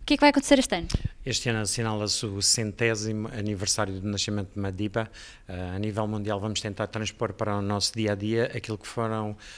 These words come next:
Speaker 2: as principais vetores da vida dele, ou seja, nós elevarmos os mais frágeis da nossa vida e importarmos os ensinamentos de liderança dele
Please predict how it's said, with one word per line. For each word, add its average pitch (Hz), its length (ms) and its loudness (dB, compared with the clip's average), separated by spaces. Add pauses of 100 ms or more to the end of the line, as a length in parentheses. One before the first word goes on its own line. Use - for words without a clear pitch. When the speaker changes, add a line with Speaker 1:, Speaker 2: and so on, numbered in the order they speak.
(140)
Speaker 2:
as - 160 -2
principais 107 960 0
vetores 104 580 -2
da 95 320 0
vida 107 360 2
dele, 98 340 0 (260)
ou 98 60 -10
seja, 95 340 -2
nós 101 220 0
elevarmos 101 460 -2
os 95 60 -8
mais 98 200 -2
frágeis 92 400 -2
da 98 160 -2
nossa 95 260 -2
vida 104 360 -4 (360)
e 110 200 -2
importarmos 110 760 0
os 98 160 -4
ensinamentos 110 640 -2
de 104 40 -4
liderança 107 480 0
dele 110 280 0